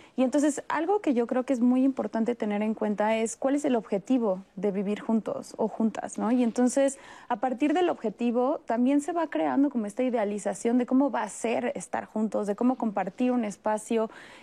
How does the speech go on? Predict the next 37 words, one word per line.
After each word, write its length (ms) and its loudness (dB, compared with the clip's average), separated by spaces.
Eh, 340 2
y 100 0
también, 360 2
bueno, 200 -2
no 140 0
todo 180 0
el 60 2
mundo 240 4
vive 420 0
solo 480 0
ellos 400 0
dos 260 0
o 60 0
ellas 300 0
dos 280 0
como 280 -2
pareja, 480 -2
¿no? 200 0
También 360 0
hay 120 2
muchas 320 2
situaciones 520 -4
en 80 -4
donde 240 -6
tienen 320 -2
como 200 -2
más 200 -2
familia 320 0
extensa 500 -4
cerca 420 -2
y 60 0
entonces 340 0
la 160 2
dinámica 440 2
va 100 0
cambiando 400 0
mucho. 420 -2